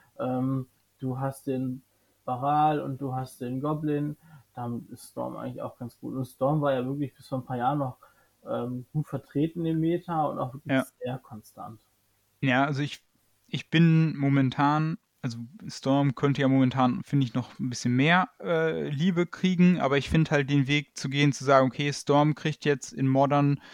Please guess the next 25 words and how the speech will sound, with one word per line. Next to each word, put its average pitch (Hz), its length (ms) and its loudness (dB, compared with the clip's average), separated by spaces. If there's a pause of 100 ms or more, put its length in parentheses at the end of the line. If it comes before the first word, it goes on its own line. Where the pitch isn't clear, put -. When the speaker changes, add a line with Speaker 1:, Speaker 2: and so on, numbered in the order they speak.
(300)
Speaker 2:
ähm, 131 300 4
so 127 160 -6
wie 135 100 -4
Baral 127 500 4
halt 147 200 0
irgendwie 139 240 2
eine 135 160 4
Kreatur, 165 800 2 (640)
um 151 160 4
die 165 100 0
es 170 120 -4
sich 160 140 -4
halt 165 140 4
ein 160 60 2
bisschen 160 320 2
dreht 170 360 0
und 131 120 -2
dann 135 160 4
halt, 135 240 -2
dass 131 140 -4
man 131 120 2
halt 127 140 -2
kreaturenmäßig 160 800 0
interagieren 165 580 2
kann. 196 320 4